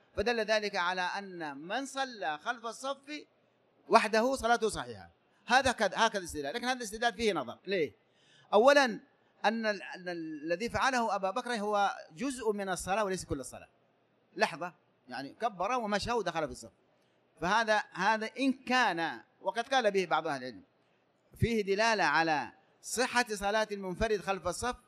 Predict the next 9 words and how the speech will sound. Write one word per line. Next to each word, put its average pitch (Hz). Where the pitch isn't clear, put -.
هي 196
فيما 190
إذا 180
كان 214
جزءًا 226
من 202
الصلاة، 214
إذا 143
كان 202